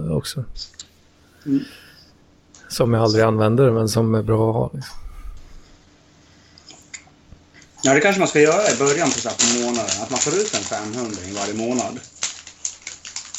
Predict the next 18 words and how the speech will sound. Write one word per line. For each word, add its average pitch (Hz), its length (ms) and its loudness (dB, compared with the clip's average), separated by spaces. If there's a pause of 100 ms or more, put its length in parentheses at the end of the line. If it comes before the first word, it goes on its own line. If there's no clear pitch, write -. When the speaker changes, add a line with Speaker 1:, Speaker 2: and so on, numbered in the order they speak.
(200)
Speaker 1:
Ja. 117 260 0 (1120)
Speaker 2:
Så - 140 -8
man 120 100 0
har 127 220 2
ifall 117 260 0
att. - 300 -6 (1300)
Speaker 1:
Ja, 120 280 0
det 117 60 -2
är 127 40 2
inte 147 220 0
dumt. 123 200 0 (2250)
Det, 127 160 -2
när - 1500 -4
Speaker 2:
Kan - 0 -
man - 0 -
Speaker 1:
vi 156 100 6
Speaker 2:
sluta - 220 8
med, 113 300 4